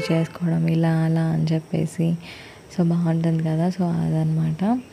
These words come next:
ఇంకొకటి ఏంటి అంటే నాకు అస్సలు కుదరట్లేదు Vlog edit చేసి,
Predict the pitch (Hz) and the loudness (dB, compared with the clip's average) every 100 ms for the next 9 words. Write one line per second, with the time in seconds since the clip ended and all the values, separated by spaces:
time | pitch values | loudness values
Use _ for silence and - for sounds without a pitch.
0 | - - - - - - - - - - | -20 -18 -18 -18 -18 -20 -20 -20 -20 -12
1 | - 220 208 220 208 208 196 190 196 190 | -2 0 0 0 2 2 2 2 2 4
2 | 185 208 202 185 180 170 - - 190 190 | 2 2 2 2 0 0 -2 -2 2 2
3 | 190 180 180 175 - 180 175 175 185 190 | 4 4 4 0 0 0 2 2 2 2
4 | 175 170 170 170 170 170 170 170 165 165 | 2 2 2 2 2 0 2 0 0 -2
5 | - 175 165 - | 0 0 0 -2